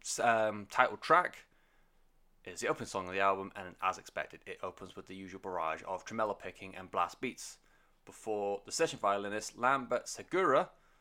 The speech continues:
he is a fucking, a don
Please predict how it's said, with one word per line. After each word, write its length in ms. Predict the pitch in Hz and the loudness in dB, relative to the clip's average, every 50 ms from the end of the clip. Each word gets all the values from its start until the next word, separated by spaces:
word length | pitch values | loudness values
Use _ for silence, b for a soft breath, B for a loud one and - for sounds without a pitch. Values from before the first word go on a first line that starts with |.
| b b b b b b b _ _ _ _ _ _ | b b b b b b b _ _ _ _ _ _
he 320 | - - - - 180 214 220 | -12 -4 0 2 2 4 4
is 140 | 175 131 101 | 2 0 -2
a 40 | |
fucking, 580 | 92 - - - 127 113 - - 98 95 95 - - _ | -6 -4 0 2 2 2 0 -4 -12 -12 -14 -16 -12 _
a 80 | - 104 - _ _ _ _ _ _ _ _ _ _ _ _ - | -10 -10 -10 _ _ _ _ _ _ _ _ _ _ _ _ 4
don 400 | 135 123 117 107 98 92 90 87 | 6 6 6 6 4 0 -6 -12